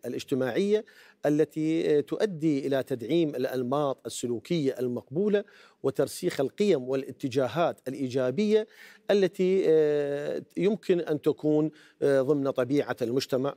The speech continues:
وخاصة ونحن نتحدث عن طبيعة المجتمع العراقي،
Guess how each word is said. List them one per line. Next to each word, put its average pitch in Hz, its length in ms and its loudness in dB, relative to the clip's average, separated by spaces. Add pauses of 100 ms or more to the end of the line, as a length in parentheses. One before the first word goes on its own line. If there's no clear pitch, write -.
وخاصة 135 800 -2 (320)
ونحن 147 420 2
نتحدث 131 600 -4
عن 123 280 -2
طبيعة 123 420 -2 (120)
المجتمع 127 520 -2
العراقي، 123 640 0